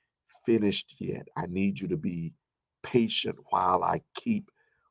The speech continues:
weaving this together and trust that God knows what he's doing."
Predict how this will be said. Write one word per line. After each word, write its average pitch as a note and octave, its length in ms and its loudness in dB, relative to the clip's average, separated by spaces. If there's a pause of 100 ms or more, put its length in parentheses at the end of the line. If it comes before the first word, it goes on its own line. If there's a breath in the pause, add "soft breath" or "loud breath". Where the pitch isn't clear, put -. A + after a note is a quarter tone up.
weaving F#2+ 720 2
this - 600 -4 (640)
together - 500 6 (340 soft breath)
and F2+ 180 0
trust - 580 8
that - 200 0
God A2 580 6 (400)
knows G2 880 8 (580)
what - 160 -2
he's - 260 -10
doing." - 480 -6